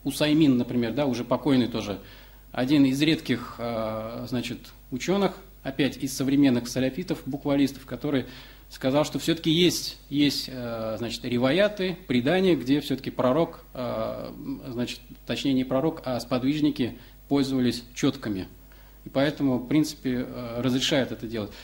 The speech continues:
Но вот Фахриддин считал, что четки, оказывается, это является нововведением. И, э, значит, есть еще другие,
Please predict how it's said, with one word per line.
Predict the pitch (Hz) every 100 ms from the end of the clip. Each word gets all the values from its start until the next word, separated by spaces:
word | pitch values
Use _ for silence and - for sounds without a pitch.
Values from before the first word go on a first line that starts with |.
| - -
Но | 143
вот | 147
Фахриддин | 156 156 151 185
считал, | 175 - 151
что | - 127
четки, | 160 165 135
оказывается, | 123 139 139 123 -
это | 113 120 120 120
является | 117 117 127 123 113 -
нововведением. | 117 117 123 156 170 156 - - - - - - - - - - - -
И, | 156 170 156
э, | 131 131 131 120 117
значит, | 135 - -
есть | 160 208
еще | - 185
другие, | 165 156 147 120